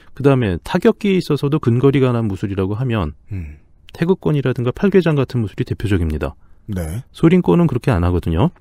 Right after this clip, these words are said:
Speaker 2: 아, 예.
Speaker 1: 그러니까 팔괘장은 시작하면 상대를 반드시 몸을 붙여 어딘가를 대요.
Speaker 2: 네.
Speaker 1: 손을 대든 몸을 대든 어딜 붙입니다.
Speaker 2: 네.
Speaker 1: 붙여놓고 나서 몸으로 튕겨내든가 꺾고
Speaker 2: 음.
Speaker 1: 조르든가
Speaker 2: 음.
Speaker 1: 꺾어놓고 때리든가 하는 기술을 써요.
Speaker 2: 예.
Speaker 1: 그 몸이 항상 붙어있다니까요, 어디 하나가.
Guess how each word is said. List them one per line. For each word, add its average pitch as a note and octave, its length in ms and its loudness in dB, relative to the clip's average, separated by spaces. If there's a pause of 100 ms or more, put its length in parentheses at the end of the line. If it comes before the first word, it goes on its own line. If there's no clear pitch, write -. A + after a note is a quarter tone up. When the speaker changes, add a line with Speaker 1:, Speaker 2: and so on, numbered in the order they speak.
(120)
Speaker 2:
아, G2 240 -4
예. D2 260 -12 (100)
Speaker 1:
그러니까 D#3+ 120 0
팔괘장은 G3 680 4
시작하면 G3 380 0
상대를 G#3 320 4
반드시 C#3+ 300 2
몸을 C3 200 2
붙여 - 280 -4
어딘가를 A2 360 0 (160)
대요. B2 300 4 (420)
Speaker 2:
네. A#2 140 0
Speaker 1:
손을 A#3+ 240 8
대든 F3+ 260 6
몸을 D3+ 300 6
대든 D3+ 160 2
어딜 A2+ 180 4
붙입니다. A#2+ 680 -2 (140)
Speaker 2:
네. A#2+ 240 -2 (200)
Speaker 1:
붙여놓고 E3 540 0
나서 D3+ 180 0
몸으로 D3 380 4
튕겨내든가 C#3+ 800 2 (160)
꺾고 G2 320 2
Speaker 2:
음. F3+ 40 6
Speaker 1:
조르든가 C#3 800 2
Speaker 2:
음. F2 280 -8
Speaker 1:
꺾어놓고 F#3 440 2
때리든가 F3+ 480 2
하는 F3+ 140 6
기술을 A#2 240 -4
써요. D2 240 -6 (200)
Speaker 2:
예. G#2+ 200 2 (300)
Speaker 1:
그 A3 80 2
몸이 F#3+ 220 8
항상 C4 240 6
붙어있다니까요, C#3+ 600 2
어디 F#2 160 2
하나가. A2+ 340 -2